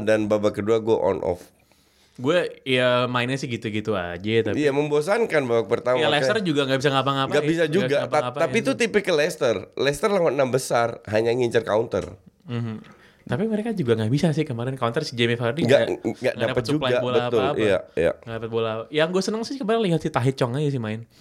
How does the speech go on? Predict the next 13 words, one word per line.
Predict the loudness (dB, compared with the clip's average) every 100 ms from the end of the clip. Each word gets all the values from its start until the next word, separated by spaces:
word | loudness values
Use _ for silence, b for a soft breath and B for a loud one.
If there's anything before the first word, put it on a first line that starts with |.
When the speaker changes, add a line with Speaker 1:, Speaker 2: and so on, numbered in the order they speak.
| b b b _
Speaker 2:
Dia | -16 -8 -4
bocah | 2 2 2 2
jago | 2 4
Speaker 1:
Babak | 4
Speaker 2:
menurut | 4 2
Speaker 1:
ke-, | -2
Speaker 2:
gue. | -2 2
Speaker 1:
ya, | 2
gue, | 2 -2 -6
gue | -8 0 2 2
lihat | 2
dia | 0
sebentar | 2 2 2